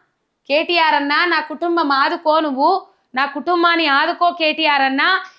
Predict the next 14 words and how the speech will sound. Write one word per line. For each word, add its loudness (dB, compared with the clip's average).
ఇయ్యాల 2
నా 2
భూమిని 0
కబ్జా 0
పెట్టిండు, 0
నా 2
బిడ్డ 0
పెళ్లికి 0
రూపాయి 0
లేకుండా 0
చేసిండు, 0
రిటర్న్ 0
కేసు 0
పెడతామంటే -2